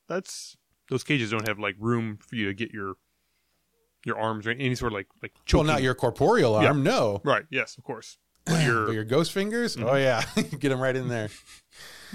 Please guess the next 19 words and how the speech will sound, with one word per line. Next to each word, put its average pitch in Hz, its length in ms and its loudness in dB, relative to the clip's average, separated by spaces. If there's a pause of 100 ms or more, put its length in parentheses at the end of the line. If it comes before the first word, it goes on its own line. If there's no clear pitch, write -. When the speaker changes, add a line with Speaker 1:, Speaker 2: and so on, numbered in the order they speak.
(640)
Speaker 2:
So - 200 0
that 190 240 4
was, 165 280 4
that 196 200 2
was 185 120 4
disconcerting 110 600 -6
for - 100 -10
Speaker 1:
Mm-hmm. 104 80 -6
Speaker 2:
them. 226 320 -8 (380)
They 131 120 -4
thought, 117 340 0
"That's 147 500 -2
not, 117 340 -2 (800)
that, 156 320 -2 (220)
that's 151 280 0
a 123 40 -6
ghost, 107 400 -6
Speaker 1:
Yeah. 123 120 4
Speaker 2:
probably." - 480 -8